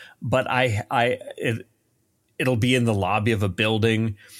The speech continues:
or, like, Heather will put on, like, the C H F I, um, you know, the C H F, C H F I's, like, whole month of Christmas, you know, that they do.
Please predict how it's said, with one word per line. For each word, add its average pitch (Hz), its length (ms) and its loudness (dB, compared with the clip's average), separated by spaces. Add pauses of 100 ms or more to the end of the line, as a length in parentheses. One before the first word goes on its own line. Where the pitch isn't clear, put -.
(200)
or, 120 120 0
like, 107 180 2
Heather 117 280 2
will 110 120 0
put 110 200 -2
on, 107 200 0
like, 98 200 -2
the - 80 -2
C 117 260 4
H 107 240 0
F 107 180 -2
I, 95 440 0 (500)
um, 87 560 0 (180)
you 123 160 -2
know, 95 140 0
the 104 120 2
C 135 280 4
H 117 180 2
F, 123 240 2
C 131 240 2
H 123 160 0
F 110 160 0
I's, 104 360 4
like, 95 240 -2
whole 110 260 0
month 98 240 0
of 95 100 -10
Christmas, - 680 0
you 117 120 -4
know, 98 200 0
that 98 160 -2
they 104 120 -4
do. 98 260 0